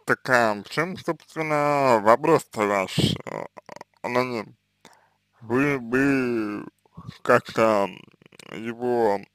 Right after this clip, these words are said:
а, спо-, сформули-, сформулировали бы, что ли? А то историю рассказали своими, э, переживаниями поделились, а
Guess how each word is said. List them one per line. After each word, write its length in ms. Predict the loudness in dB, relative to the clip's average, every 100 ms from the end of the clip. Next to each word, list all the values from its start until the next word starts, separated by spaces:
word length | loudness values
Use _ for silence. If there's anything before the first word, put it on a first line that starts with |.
| _ _ _ _ _ _ _ _
а, 120 | -2 -2
спо-, 540 | -6 -2 2 2 0
сформули-, 840 | -8 -4 -4 -2 -4 -2 -2 -2
сформулировали 840 | -2 -4 -6 -4 -4 -2 0 0 -2
бы, 360 | -4 -4 -6 -8 -16 _ -16
что 380 | -10 0 2
ли? 120 | 2 0 -6 _ _ _ -20 -6
А 120 | -4
то 560 | 2 6 6 8 6 2 _ _ _ _ -8
историю 460 | -8 -2 -2 0 0
рассказали 1120 | 0 0 0 2 0 0 -2 0 0 0 -4
своими, 880 | 0 0 0 -2 -6 -4 -4 -6 -10 _ -20 _ _ _ -8
э, 520 | -2 0 0 -2 -6 -10 -2
переживаниями 1160 | 0 0 0 0 -2 -4 -6 -4 -2 0 0 -2
поделились, 600 | -6 -6 -6 -2 0 0 0 -4 -8 -8 _
а 640 | 6 8 8 8 8 6